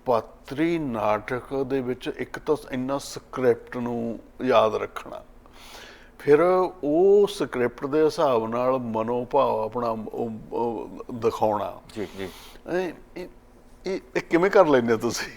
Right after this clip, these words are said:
Speaker 2: ਇਹ ਜੇ ਤੁਸੀਂ ਇਹ, ਇਸ ਨੂੰ ਆਪਾਂ, ਮੈਂ ਕਨਫਰਮ ਇਸ, ਇਸ ਵਿਚਾਰਾਂ ਦੇ ਪੂਰੇ ਹੱਕ ਦੇ ਵਿੱਚ ਹਾਂ। ਚਾਹੇ ਤੁਸੀਂ ਚਾਲੀ ਬੰਦੇ ਸਟੇਜ ਤੇ ਲਿਆਓ,
Speaker 1: ਹਮ।
Speaker 2: ਚਾਹੇ ਇੱਕ ਬੰਦਾ ਸਟੇਜ ਤੇ ਲਿਆਏ,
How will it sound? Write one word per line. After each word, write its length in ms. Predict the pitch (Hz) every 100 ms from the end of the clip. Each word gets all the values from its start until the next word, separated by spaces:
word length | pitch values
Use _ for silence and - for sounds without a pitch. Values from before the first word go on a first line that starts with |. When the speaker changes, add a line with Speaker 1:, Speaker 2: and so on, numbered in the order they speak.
| -
Speaker 2:
ਇਹ 240 | 165 170
ਜੇ 160 | 143 165
ਤੁਸੀਂ 420 | 143 - 170 160
ਇਹ, 320 | - 139 151
ਇਸ 240 | 147 -
ਨੂੰ 260 | 147 151 151
ਆਪਾਂ, 420 | 143 147 147 147 - - - - - - - - - - - - - -
ਮੈਂ 160 | 117 156
ਕਨਫਰਮ 580 | - 143 135 151 170 170
ਇਸ, 180 | 135 - -
ਇਸ 260 | 135 - -
ਵਿਚਾਰਾਂ 420 | 120 113 127 123 139
ਦੇ 120 | 135
ਪੂਰੇ 260 | - 131 135 101
ਹੱਕ 160 | 110 135
ਦੇ 120 | 139
ਵਿੱਚ 240 | 113 -
ਹਾਂ। 140 | 104 - - - - - - - - - - - - -
ਚਾਹੇ 200 | - 147
ਤੁਸੀਂ 220 | 175 175 196
ਚਾਲੀ 340 | - 135 131
ਬੰਦੇ 240 | 131 147
ਸਟੇਜ 280 | 165 - 151
ਤੇ 120 | 151
ਲਿਆਓ, 260 | 156 156 156 -
Speaker 1:
ਹਮ। 280 | 139 113 117 123 - - - - -
Speaker 2:
ਚਾਹੇ 260 | - 170 202
ਇੱਕ 140 | -
ਬੰਦਾ 280 | 135 139 123
ਸਟੇਜ 320 | 113 - 101
ਤੇ 80 | 92
ਲਿਆਏ, 220 | 90 85